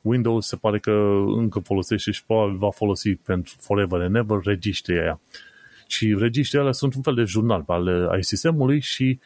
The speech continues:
dacă tu ai șters programul, dar există în continuare informații despre programul re-, respectiv în registri, Windows-ul încearcă să găsească programul ăla, să facă niște chestiuni, gen să pornească niște evenimente, ori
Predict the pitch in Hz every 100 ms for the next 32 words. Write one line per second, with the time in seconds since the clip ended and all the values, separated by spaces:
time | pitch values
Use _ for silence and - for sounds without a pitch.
0 | - - - 113 131 127 151 - 156 -
1 | 123 131 131 101 113 - 120 95 160 -
2 | - 95 104 95 101 110 98 95 92 98
3 | 113 - 92 87 90 - 92 104 92 87
4 | 78 - 92 90 90 98 - 90 90 85
5 | 87 78 139 - 117 160 - _ _ _
6 | _ _ _ _ _ 117 - - 117 180
7 | 135 127 - 156 147 139 175 180 185 165
8 | - 165 - - 113 131 123 117 - -
9 | 139 143 135 - 135 156 - 139 90 101
10 | 98 92 95 113 113 - 107 - 110 101
11 | 107 120 113 - 82 95 101 101 98